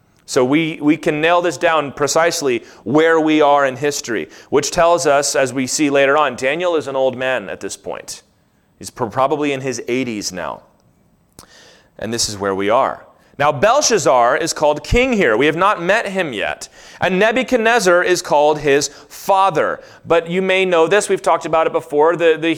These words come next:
the Semitic term father, as it is in many cultures, does not have to necessarily mean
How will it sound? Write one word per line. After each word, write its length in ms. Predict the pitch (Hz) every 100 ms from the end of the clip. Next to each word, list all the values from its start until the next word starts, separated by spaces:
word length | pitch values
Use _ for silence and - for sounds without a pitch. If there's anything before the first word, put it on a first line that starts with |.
| -
the 320 | 165 165 165 - - -
Semitic 520 | - 196 214 214 214
term 340 | 208 196 185
father, 680 | 175 - 196 175 165 135 151
as 160 | 185
it 80 | 180
is 120 | 175
in 100 | 160
many 200 | 156 151
cultures, 480 | 143 143 135 143 151 - - -
does 160 | 170 180
not 420 | 220 208 - -
have 220 | 165 185
to 100 | 180
necessarily 600 | 175 165 156 196 196 185
mean 280 | 165 160